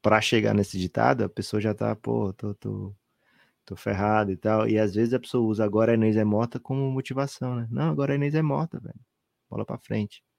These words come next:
E aí eu já não, não consigo utilizar esse,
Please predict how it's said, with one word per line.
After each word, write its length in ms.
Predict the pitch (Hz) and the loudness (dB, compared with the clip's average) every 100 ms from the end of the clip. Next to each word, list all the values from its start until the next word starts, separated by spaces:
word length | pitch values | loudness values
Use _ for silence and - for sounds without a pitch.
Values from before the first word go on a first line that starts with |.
| _ _ _ _ _ _ | _ _ _ _ _ _
E 180 | - 90 | -6 -4
aí 140 | 85 | -2
eu 80 | 87 | -2
já 140 | 87 98 | 0 2
não, 520 | 98 98 98 92 95 98 - _ _ _ _ | 2 2 0 -2 -4 -12 -20 _ _ _ _
não 80 | 92 | -6
consigo 640 | - 101 - 95 95 101 - | -4 -4 -4 -4 -4 -4 -4
utilizar 460 | - 107 101 98 | -4 -2 0 -2
esse, 580 | 95 - 104 98 95 - | -4 -6 -6 -6 -8 -10